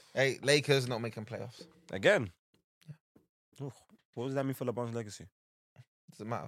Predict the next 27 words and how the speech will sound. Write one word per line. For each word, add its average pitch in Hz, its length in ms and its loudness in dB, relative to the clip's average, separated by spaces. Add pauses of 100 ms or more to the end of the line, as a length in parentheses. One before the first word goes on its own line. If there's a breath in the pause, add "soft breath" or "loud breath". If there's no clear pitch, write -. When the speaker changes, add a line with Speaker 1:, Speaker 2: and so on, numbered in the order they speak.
Speaker 1:
fam. - 200 -14
This - 160 -16
guy's 135 160 -16
cemented. 113 460 -12 (380)
Just - 140 -20
get - 120 -14
your 127 340 -10 (560)
scoring, 110 320 -6
t-, - 80 -10 (260)
sco-, - 320 -14 (260)
uh, 104 300 0
highest 107 300 0
score 104 320 -6
and 87 140 -10
let's 120 120 -10
go. 113 240 -10 (420)
Speaker 2:
Some 139 120 -6
people 135 180 0
are 117 60 2
moving 120 200 -4
him 113 80 -4
down 120 200 2
the 110 80 -4
list. 120 300 -6 (500)
Speaker 1:
He's - 140 -10
sixth - 360 -10
now. 131 160 -14